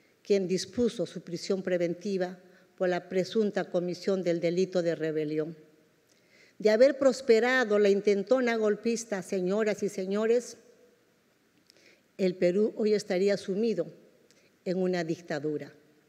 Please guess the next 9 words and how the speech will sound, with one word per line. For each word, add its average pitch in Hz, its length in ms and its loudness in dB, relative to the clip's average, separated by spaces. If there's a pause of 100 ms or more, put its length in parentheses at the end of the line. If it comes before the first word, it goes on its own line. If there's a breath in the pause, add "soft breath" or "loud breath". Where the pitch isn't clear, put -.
(1080 loud breath)
Es 277 280 6
en 254 180 6
esta 277 320 2
delicada 233 640 0
coyuntura 226 640 0
que, 226 160 -2
como 202 460 -2 (380 loud breath)
primera 262 540 4
vicepresidenta 226 1160 0